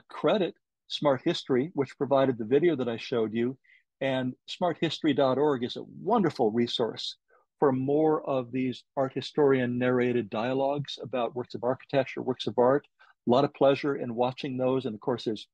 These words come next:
great deal more material about the Renaissance. Want to let you know that every month, a month after Martha, uh, creates the webinars, I'll post them on my YouTube channel.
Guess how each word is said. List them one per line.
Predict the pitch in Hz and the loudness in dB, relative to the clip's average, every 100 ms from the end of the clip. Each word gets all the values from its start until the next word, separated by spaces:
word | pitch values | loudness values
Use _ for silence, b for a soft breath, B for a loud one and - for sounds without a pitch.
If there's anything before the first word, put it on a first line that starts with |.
| _ | _
great | - 135 - | 0 0 2
deal | 127 | 0
more | 117 117 117 | 2 2 0
material | 110 - 127 123 123 123 _ _ - | -2 0 2 4 2 -2 _ _ -10
about | 107 127 117 | -2 -2 0
the | 117 | -2
Renaissance. | 113 139 - 160 208 - - _ _ _ _ _ _ _ - | -2 -4 -4 -6 -6 -12 -16 _ _ _ _ _ _ _ 0
Want | 135 156 | 2 4
to | |
let | 156 165 | 4 4
you | 165 | 2
know | 156 156 | 2 2
that | 143 | 4
every | 143 151 | 2 2
month, | 143 131 170 - - _ _ - | 2 0 -2 -6 -20 _ _ -4
a | 123 | -2
month | 131 147 151 | 0 0 0
after | 143 139 139 | -2 -2 -6
Martha, | 123 131 139 139 123 123 _ - | -2 -2 -2 -2 -4 -4 _ -12
uh, | 120 110 | -10 -8
creates | - 147 208 - | -2 0 -2 -2
the | 135 | -2
webinars, | 123 113 110 104 175 - _ _ _ - | -2 -2 -4 -4 -8 -14 _ _ _ 0
I'll | 127 | 0
post | - 147 147 - | 2 0 0 0
them | 147 | 0
on | 135 | 0
my | 123 113 | 0 0
YouTube | 120 147 - 143 | 0 0 0 -2
channel. | - 147 139 160 | -2 -2 0 -2